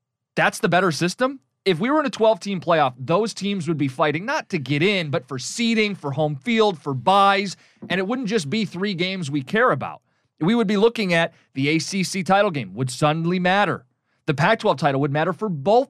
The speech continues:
teams. More teams, more engagement, better for the sport. This year, you got three teams that can lose and still get in. So that's why a twelve-team playoff is better.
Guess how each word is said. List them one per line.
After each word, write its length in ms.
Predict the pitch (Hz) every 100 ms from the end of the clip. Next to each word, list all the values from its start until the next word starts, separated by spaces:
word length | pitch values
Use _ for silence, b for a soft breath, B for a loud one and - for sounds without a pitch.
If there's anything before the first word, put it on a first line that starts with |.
| _
teams. 400 | 180 127 87 -
More 440 | 165 185 226 254
teams, 500 | - - 214 208 190
more 320 | 151 165 196 202
engagement, 680 | 170 165 160 139 156 160 _ _ _ _ - -
better 260 | 175 180
for 160 | 151 165
the 80 | 131
sport. 400 | - 120 95 - _ _ B B B B
This 220 | 254 -
year, 100 | 269
you 80 | 226
got 160 | 262 247
three 140 | 247
teams 200 | 254 262
that 80 | 240
can 140 | 254 240
lose 640 | 240 311 320 156 - - _ _ _ _ _ -
and 120 | 233
still 220 | - 226
get 200 | 175 180
in. 240 | 151 104 - _ _ _ _ _ _ -
So 140 | - 196
that's 220 | 214 220
why 160 | 220
a 40 | 202
twelve-team 460 | 190 180 139 165
playoff 340 | 127 135 117 110
is 80 | 95
better. 360 | 90 - -